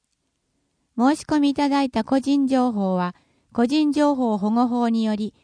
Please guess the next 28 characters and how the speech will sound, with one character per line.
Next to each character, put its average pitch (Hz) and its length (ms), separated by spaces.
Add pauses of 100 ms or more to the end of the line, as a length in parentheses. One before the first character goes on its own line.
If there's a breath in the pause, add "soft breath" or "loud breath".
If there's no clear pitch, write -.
(140)
適 208 220
正 277 260
に 269 100
管 269 260
理 202 120
し 170 160
ま 160 160
す。 - 160 (1040)
抽 294 180
選 311 240
結 302 240
果 254 140
に 220 140
つ - 120
い 247 100
て 202 160
の 180 160
個 294 280
々 - 20
の 233 160
お 190 60
問 233 260
い 226 60
合 214 80
わ 233 100
せ 220 160
に 214 160
は 175 160